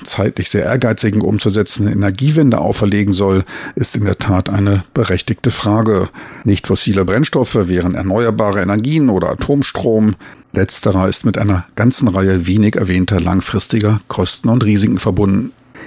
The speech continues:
T-R-I-Präsident Wu fügte noch an, dass die Öffentlichkeit sich eventuell nicht bewusst sei, unter welchem Druck die Regierung bei der Sicherung einer ausreichenden Stromzufuhr sei,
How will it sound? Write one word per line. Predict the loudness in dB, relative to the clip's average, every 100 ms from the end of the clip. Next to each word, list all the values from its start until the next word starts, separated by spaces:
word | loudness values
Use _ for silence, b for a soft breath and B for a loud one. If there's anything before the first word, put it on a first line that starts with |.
| -12
T-R-I-Präsident | 0 2 4 2 2 2 0 -2 0 2 2 2
Wu | 2 2 2
fügte | 0 -2 2
noch | 2 2
an, | 2 2 2
dass | 0
die | -2
Öffentlichkeit | -2 0 -2 0 0 0
sich | 0 0
eventuell | 0 0 0 0 0
nicht | 0 -2 -2
bewusst | -2 0 -2 -2 -4
sei, | 0 0
unter | 2 2
welchem | 0 0 0
Druck | 0 0
die | -2
Regierung | 0 0 2 2 4 4
bei | 2
der | 2 0
Sicherung | 0 0 2 2 2
einer | 0 -2
ausreichenden | -2 -4 -2 -2 0 0 -2
Stromzufuhr | -4 0 0 0 -2 0 0
sei, | 2 2 2 0